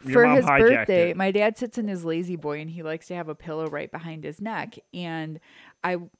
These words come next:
Speaker 2: I found this one that's kind of like a memory foam, and it's bendable, and it's also a travel pillow.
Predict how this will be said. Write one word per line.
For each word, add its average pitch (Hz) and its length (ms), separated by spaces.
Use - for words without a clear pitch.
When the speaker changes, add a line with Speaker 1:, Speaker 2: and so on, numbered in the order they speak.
Speaker 2:
I 170 80
found 240 380
this 180 260
one 214 200
that's 170 140
kind 208 240
of 254 120
like 269 120
a 208 60
memory 160 440
foam, 220 360
and 170 180
it's 156 180
bendable, 185 720
and 226 180
it's 240 140
also 208 240
a 165 60
travel 208 440
pillow. 113 500